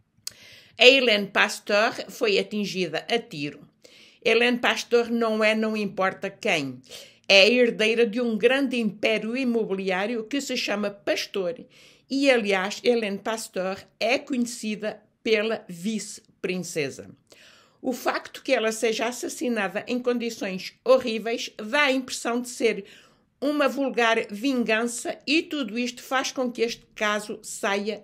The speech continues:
do habitual. Portanto, estamos aqui no coração do horror. Ah, além de matarem a Hélène Pasteur, mataram também o seu motorista, que nada tinha a ver com o assunto. No fundo, isto torna-se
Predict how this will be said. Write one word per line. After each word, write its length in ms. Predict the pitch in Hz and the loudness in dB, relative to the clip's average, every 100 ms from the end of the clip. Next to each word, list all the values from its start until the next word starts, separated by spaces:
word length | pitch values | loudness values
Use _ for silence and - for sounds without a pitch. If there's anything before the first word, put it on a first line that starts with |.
| _ | _
do 220 | 180 190 | -6 -2
habitual. 580 | 170 151 - 120 104 - _ _ _ _ _ _ _ - - - - - | -2 -4 -10 -8 -8 -10 _ _ _ _ _ _ _ -16 -16 -20 -20 -10
Portanto, 400 | 254 262 240 233 | 0 2 0 -2
estamos 340 | - 277 247 | -2 -2 0
aqui 260 | 254 254 233 | -2 0 0
no 160 | 247 | 0
coração 580 | 247 262 240 - 202 185 | -2 0 0 0 -6 -6
do 160 | 202 254 | -8 -4
horror. 440 | 247 - 190 190 233 294 - - - _ _ | -4 -2 -2 0 -2 -6 -14 -18 -20 _ _
Ah, 340 | 202 220 220 220 | 2 4 4 4
além 300 | 269 277 294 | 4 4 0
de 60 | 262 | 0
matarem 600 | 254 262 240 208 208 175 | -2 0 0 0 0 0
a 80 | |
Hélène 360 | 240 240 233 214 | 2 2 0 0
Pasteur, 760 | - - - - 208 180 170 - | -2 -6 -6 -4 -2 -2 -6 -8
mataram 580 | 226 277 277 269 233 233 | -2 -2 0 -2 -2 -2
também 400 | 233 220 208 226 | -2 0 0 0
o 60 | 233 | -2
seu 220 | 247 233 | -2 -2
motorista, 720 | 220 214 208 185 180 - - | -2 -4 -6 -4 -6 -6 -6
que 160 | - 285 | -4 -2
nada 320 | 285 220 208 | 0 -2 -4
tinha 240 | 214 202 | -6 -6
a 60 | 175 | -4
ver 140 | 160 | -6
com 100 | 160 | -8
o 60 | 175 | -8
assunto. 540 | 175 - 233 269 285 - _ _ _ _ _ - | -6 -6 -4 -4 -6 -16 _ _ _ _ _ -12
No 240 | 190 233 240 | -2 2 2
fundo, 420 | - 254 247 226 | 0 -2 -2 -2
isto 220 | 247 - | -4 -4
torna-se 480 | 220 208 220 220 | -2 -2 -2 -6